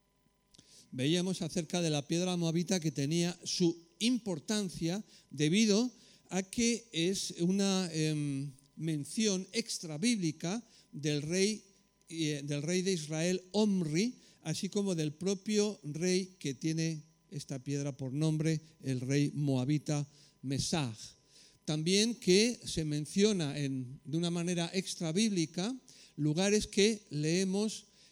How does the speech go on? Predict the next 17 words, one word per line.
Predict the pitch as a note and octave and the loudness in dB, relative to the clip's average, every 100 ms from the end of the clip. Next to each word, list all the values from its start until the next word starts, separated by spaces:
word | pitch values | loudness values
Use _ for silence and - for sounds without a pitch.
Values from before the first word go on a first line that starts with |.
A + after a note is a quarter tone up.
| - | -6
en, | D#3+ D#3 D3 C#3+ | 0 2 2 0
en | C#3+ C#3+ | -2 0
el | C#3 | 0
libro | E3 F3+ | 2 2
de | E3 | 4
los | D3 C#3 | 2 2
Reyes, | F#3+ D#3+ F#3 A#3 - _ _ _ _ _ - | 2 4 2 0 -6 _ _ _ _ _ -2
como | F3+ F#3+ G3 G3+ - | 2 2 2 0 -4
Dibón, | C3 C#3+ D3 F3 F#3+ G#3+ - | -4 0 4 4 4 0 -4
como | - D3 D3 | -4 -2 -2
Aroer, | D#3 D3 C#3+ D3+ F3+ G3+ A3 | -2 0 2 4 4 2 -2
como | - D3 C#3+ | -4 -2 0
Atarot, | C#3+ C#3 D3 E3+ F#3+ - | -2 -2 2 4 4 0
como | E3 D3 | -2 0
Geaza, | C3+ D3+ D3 F3 - G3+ G3 F#3+ - _ - | 0 -2 -2 -2 -2 -2 -2 -6 -16 _ -4
como | D3 C3+ | -2 0
Nebo. | C#3 G3+ F#3+ F3+ A#3 | 4 6 8 8 6